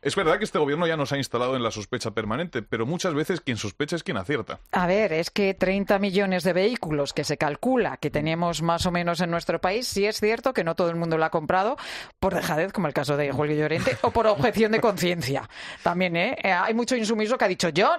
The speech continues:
Speaker 2: no me compro la baliza". Pero bueno, vamos a calcular, treinta millones de vehículos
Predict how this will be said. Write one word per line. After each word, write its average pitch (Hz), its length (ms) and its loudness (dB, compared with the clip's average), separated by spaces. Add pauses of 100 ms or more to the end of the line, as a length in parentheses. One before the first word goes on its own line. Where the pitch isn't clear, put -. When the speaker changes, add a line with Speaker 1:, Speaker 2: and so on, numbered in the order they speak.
Speaker 2:
no 202 100 0
me 175 100 -2
compro 277 380 -2
la 165 160 2
baliza". 143 400 -4
Pero 220 160 2
bueno, 233 180 2
vamos - 220 2
a 269 80 2
calcular, 147 480 -2
treinta 320 320 -2
millones 202 380 0
de 170 80 2
vehículos 147 580 -2